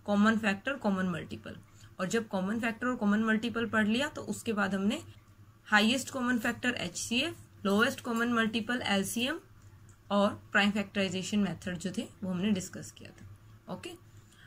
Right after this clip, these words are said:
now अब हम इसके क्वेश्चंस देखते हैं। Write all the factors of the following numbers। Factors and multiples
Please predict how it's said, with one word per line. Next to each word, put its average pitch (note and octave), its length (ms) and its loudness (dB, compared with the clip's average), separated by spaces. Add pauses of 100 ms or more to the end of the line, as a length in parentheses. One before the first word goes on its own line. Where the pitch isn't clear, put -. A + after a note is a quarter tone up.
(140)
now A#3 260 8 (920)
अब A#3+ 160 8
हम C4+ 120 2
इसके C#4 220 0
क्वेश्चंस A#3+ 420 0
देखते G3 420 0
हैं। C4 180 -6 (760)
Write A#3+ 440 6
all A#3+ 380 4
the D4+ 60 4 (140)
factors A3 800 2
of G3+ 300 0
the A3 80 2 (100)
following F#3+ 540 0
numbers। D#3 400 -4 (840)
Factors D4 680 4
and C4 160 2
multiples F#3 500 0